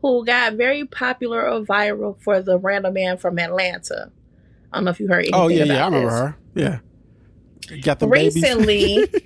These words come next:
Speaker 2: <laughs>
Speaker 1: she was on TikTok and she was expressing about how the random man from Atlanta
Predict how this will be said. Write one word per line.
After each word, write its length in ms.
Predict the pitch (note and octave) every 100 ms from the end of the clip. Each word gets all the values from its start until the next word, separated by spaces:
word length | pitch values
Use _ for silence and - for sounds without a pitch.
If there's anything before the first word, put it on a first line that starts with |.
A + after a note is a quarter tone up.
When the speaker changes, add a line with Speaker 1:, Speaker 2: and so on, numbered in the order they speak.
| -
Speaker 2:
<laughs> 240 | - -
Speaker 1:
she 520 | - - - C#4 C4
was 320 | A#3 A3+ A3 -
on 340 | G#3+ G#3+ G#3+
TikTok 520 | - A#3 A#3 A3+ G#3+ G#3
and 100 | G#3+
she 200 | - G#3+
was 160 | G3+
expressing 640 | G#3 G#3 - G3+ G3 -
about 300 | G#3 G3 G3 G3
how 80 | G3
the 80 |
random 380 | G3 F3+ F#3+ G3
man 240 | G3 F#3 F#3
from 180 | G#3+
Atlanta 640 | A3 A3 F#3 E3+ E3+ G3+